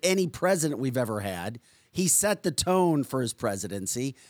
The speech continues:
But America, they must think Americans are stupid. And sometimes maybe we are because we accept it. That, "I wanna work with you now. Now that I don't have, uh, the House, I wanna work with you guys." Yeah.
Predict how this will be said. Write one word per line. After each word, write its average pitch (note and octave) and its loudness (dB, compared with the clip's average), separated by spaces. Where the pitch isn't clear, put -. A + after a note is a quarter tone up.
But D#3 4
America, F#3 2
they F#3+ 0
must E4 0
think G#3+ 0
Americans D3 -2
are G#2 -8
stupid. G#2+ -2
And G#2+ -8
sometimes D#3 -2
maybe B2 0
we D3+ 0
are C#3+ 2
because A2+ -6
we A#2 -2
accept B2+ -6
it. E2+ -10
That, D3+ 0
"I B2+ -6
wanna D3 -2
work B2 -4
with A2 -6
you G2 -4
now. F2+ -8
Now D#3 0
that D3 -2
I A#2+ -2
don't B2 -4
have, A2+ -2
uh, G#2 0
the G2 -8
House, A2+ 0
I E3 0
wanna D3+ -2
work A#2+ -4
with A2 -8
you G2 -8
guys." E2 -8
Yeah. A2 -8